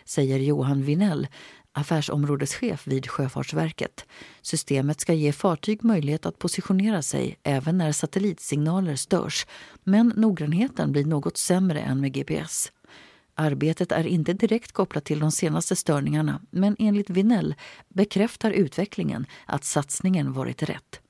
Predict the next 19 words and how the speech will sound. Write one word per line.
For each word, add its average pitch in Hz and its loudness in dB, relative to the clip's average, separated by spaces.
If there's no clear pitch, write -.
Projektet - -2
utnyttjar 165 0
redan 196 0
befintliga 190 -2
sändare 143 0
och 139 0
master, 147 -2
vilket 226 0
minskar 190 2
kostnaderna 165 -2
på 131 -6
land. 156 -4
Däremot 190 2
kommer 233 4
fartygen 185 0
att - -8
behöva 135 -2
nya 143 0
mottagare. 143 -2